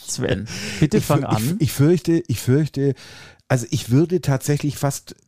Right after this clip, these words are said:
Speaker 2: mich wählen, mich selbst wählen, weil ich finde, es war, es war ein sehr entlarvender Moment, als wir über Flatulenz gesprochen haben und über meine kindliche Freude,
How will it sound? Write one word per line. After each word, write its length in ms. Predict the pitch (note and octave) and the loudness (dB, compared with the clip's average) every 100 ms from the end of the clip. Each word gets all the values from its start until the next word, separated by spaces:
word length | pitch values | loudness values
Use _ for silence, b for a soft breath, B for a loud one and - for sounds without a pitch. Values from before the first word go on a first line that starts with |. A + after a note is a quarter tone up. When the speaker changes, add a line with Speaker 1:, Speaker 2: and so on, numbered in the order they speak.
| _ | _
Speaker 2:
mich 600 | D3 C#3+ F#3+ - F2+ D#2 | 2 4 2 0 -8 -6
wählen, 420 | E2 F2+ F2+ G2 | -2 0 0 2
mich 240 | B2+ E3 | 2 0
selbst 580 | - - A2+ F#3 - - | -4 0 0 0 -6 -6
wählen, 440 | F2 F#2 A2+ C#3+ A#2 | -2 2 2 2 2
weil 300 | A2 B2 B2 | 2 2 0
ich 100 | - | -2
finde, 320 | C#3+ D3+ F3 D#3+ B B - | -2 2 2 0 B B -4
es 200 | A#2+ G2 | 0 2
war, 280 | B2 D3+ - | 4 2 0
es 180 | A2 A#2 | -2 0
war 180 | B2 D#3 | 0 0
ein 80 | |
sehr 320 | C3+ B2+ E3 - | 0 0 0 0
entlarvender 680 | A#2+ G#2+ A#2+ D#3+ D#3 C#3 | 0 0 0 -2 0 0
Moment, 580 | C3 B2 A2 B2+ F3 - | 2 2 2 0 -2 -6
als 280 | A#2 B2+ B2+ | -4 -4 0
wir 180 | C3 B2 | 0 2
über 240 | A#2 A#2 | 2 0
Flatulenz 680 | - G#2+ - A2 G#2 D#3 - | 0 -2 0 0 0 -2 -6
gesprochen 500 | D3 - B2+ C#3+ C3 | -8 -4 -4 0 0
haben 260 | B2 C3 | 0 0
und 140 | C3 A#2 | 0 0
über 160 | A2+ | 0
meine 240 | G#2+ G#2 G2+ | 0 0 -2
kindliche 420 | - C#3 A2+ G#2+ | -2 -4 -4 -6
Freude, 500 | - F2 G#2+ B2 C3 | -6 -4 -2 0 -2